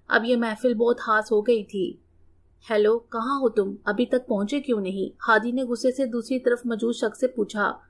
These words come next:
"वो बस मैं रास्ते में हूँ सर, बस पाँच मिनट में पहुंच जाऊंगा," दूसरी तरफ मौजूद शख्स ने इसे मजीद कुछ इंतजार करने को कहा।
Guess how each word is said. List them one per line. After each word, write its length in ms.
"वो 200
बस 320
मैं 140
रास्ते 420
में 140
हूँ 160
सर, 340
बस 240
पाँच 340
मिनट 220
में 120
पहुंच 300
जाऊंगा," 640
दूसरी 260
तरफ 240
मौजूद 280
शख्स 360
ने 120
इसे 320
मजीद 420
कुछ 180
इंतजार 480
करने 320
को 140
कहा। 460